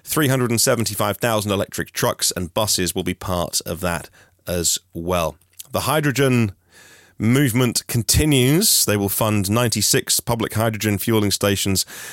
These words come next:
up from the current sixty-one. But you know my thoughts on this somewhat throwing good money after bad. There's a place for hydrogen, but it is not in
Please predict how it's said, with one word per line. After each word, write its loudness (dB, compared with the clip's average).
up -2
from -2
the 2
current -4
sixty-one. -2
But -2
you -4
know 0
my 0
thoughts 0
on -4
this -2
somewhat -2
throwing -2
good -4
money 0
after -4
bad. -2
There's -6
a -6
place 0
for -2
hydrogen, 0
but 0
it 2
is -2
not 0
in 0